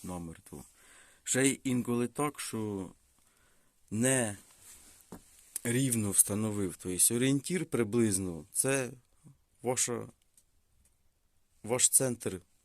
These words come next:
на підшипник, на вісь колеса, щоб вона дивилася. Бо я бачив та-, і таке, що встановлює косо розпорку першу, сразу затягує її,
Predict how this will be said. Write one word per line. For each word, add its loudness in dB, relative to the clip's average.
на -2
підшипник, 4
на -2
вісь 0
колеса, -2
щоб -10
вона -2
дивилася. -4
Бо -4
я 4
бачив 2
та-, -2
і -6
таке, -2
що -4
встановлює 0
косо 2
розпорку 0
першу, 0
сразу 0
затягує 0
її, -6